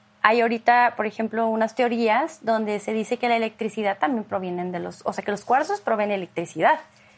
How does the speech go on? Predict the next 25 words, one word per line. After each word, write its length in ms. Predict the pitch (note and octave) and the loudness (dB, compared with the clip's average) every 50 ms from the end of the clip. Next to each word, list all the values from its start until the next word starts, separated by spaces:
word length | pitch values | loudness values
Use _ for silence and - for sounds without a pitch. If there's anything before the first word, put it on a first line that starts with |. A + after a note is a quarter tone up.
| _ - - - | _ -20 -8 -4
Eso 180 | - G#3+ A#3 D4+ | -2 0 0 2
significa 800 | C#4+ E4 D4 C4 B3 - - A#3 A3 - A3+ B3 D#4+ F#4+ E4+ - | 2 2 2 2 0 0 -2 -4 0 2 2 2 2 0 -2 -2
que 100 | - F#3+ | -4 -6
tienen 280 | - F#3 F#3+ F#3+ G3 F#3+ | -4 -2 -2 -2 -2 -2
poder. 320 | G3 G3 G#3 B3 D4 F#4+ - - - - - _ _ _ _ _ _ _ _ _ _ _ _ _ _ _ _ _ _ _ _ _ _ _ _ _ | 0 0 4 4 4 4 4 0 -8 -20 -20 _ _ _ _ _ _ _ _ _ _ _ _ _ _ _ _ _ _ _ _ _ _ _ _ _
Y 100 | A#3 A3 | -2 0
por 240 | A3+ G3+ G3+ G3 F#3+ | 2 4 4 6 6
algo, 440 | G#3+ A#3+ B3 A#3 F#3+ G#3 B3 E4 - - _ _ _ _ _ _ _ _ | 6 4 4 2 2 0 0 0 -2 -6 _ _ _ _ _ _ _ _
este, 840 | G#3 G#3+ G#3 G#3 G3+ - - _ - G#3 G#3 G#3 G3 F#3+ - F#3+ F#3 | 0 0 0 0 -2 -4 -8 _ -2 0 2 2 2 0 -2 2 2
Gaia, 500 | A#3 A3+ A#3 A#3 A3+ A3+ A#3 - - - | 4 4 4 2 4 2 2 2 2 -2
o 100 | A3 G3+ | -4 -2
sea, 160 | - G3 F#3 | 0 -2 0
porque 220 | - F#3+ F#3 - G#3 | 0 -2 0 0 -2
esto 200 | G#3+ - E4+ E4+ | 2 2 0 2
sale 260 | - C#4+ B3+ B3 A3+ | 4 2 2 4 2
de 100 | G3+ F3+ | 2 0
la 120 | F3 E3+ | 0 -2
tierra, 400 | - - C4+ D#4 D4 A3+ G3+ F#3 | -2 2 2 4 4 4 2 0
¿no? 320 | F#3+ F#3+ F#3+ A3+ C#4+ E4 - | 0 0 0 2 2 0 0
Es, 240 | - G#3+ G#3+ - - - | 0 -2 -2 -4 -4 -6
o 80 | G3+ | -4
sea, 140 | F#3 G3+ G3 | 0 0 0
es 140 | G#3 - - | 0 0 -2
una 200 | B3 B3 A3+ G3 | 0 0 0 -2
fuerza. 580 | - - - B3 C#4 D4+ B3+ - - D#3 - | -2 2 4 4 4 4 2 -2 -6 -8 -8